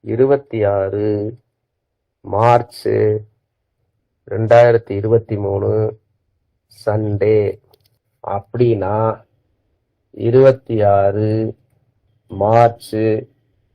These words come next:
ரெண்டாயிரத்தி இருபத்தி நாலு என்னடே ஜெயராஜ், ரொம்ப தாண்டி போயிட்டீங்க. கரெக்டா பாருங்க,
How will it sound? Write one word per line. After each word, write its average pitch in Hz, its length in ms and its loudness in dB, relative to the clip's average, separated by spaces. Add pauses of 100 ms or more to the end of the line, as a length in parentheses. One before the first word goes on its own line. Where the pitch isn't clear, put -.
(520)
ரெண்டாயிரத்தி 110 840 2
இருபத்தி 117 520 -2
நாலு 104 580 -2 (680)
என்னடே 120 560 4 (1120)
ஜெயராஜ், 120 340 6
ரொம்ப 127 240 6
தாண்டி 123 240 6
போயிட்டீங்க. 117 460 4
கரெக்டா 117 220 2
பாருங்க, 120 400 4